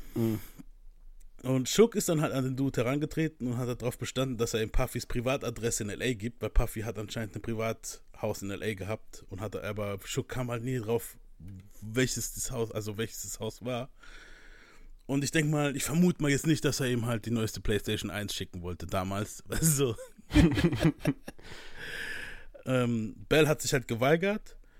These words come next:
Speaker 2: und deswegen ist er zusammen, äh, wurde dann halt zusammen mit Shook, Tupac und einigen anderen Leuten von Death Row nach o-, wo, ähm,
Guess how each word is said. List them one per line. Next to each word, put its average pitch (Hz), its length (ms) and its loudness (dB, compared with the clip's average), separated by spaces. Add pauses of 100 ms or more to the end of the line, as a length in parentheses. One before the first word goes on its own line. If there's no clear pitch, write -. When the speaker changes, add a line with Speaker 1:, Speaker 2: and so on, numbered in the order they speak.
(520)
Speaker 2:
und 127 320 2
deswegen 135 460 2
ist 131 120 -2
er 127 100 0
zusammen, 117 800 0
äh, 117 180 -2
wurde 113 240 -2
dann 110 220 -2
halt 117 160 -4
zusammen 113 300 -2
mit 107 180 -8
Shook, - 500 -2
Tupac 165 540 0
und 117 120 -4
einigen 113 360 -2
anderen 139 260 0
Leuten 131 420 0
von 113 200 -6
Death 127 240 -2
Row 131 300 0 (640)
nach 101 160 -6
o-, 113 360 -2
wo, 98 200 -6
ähm, 104 300 -6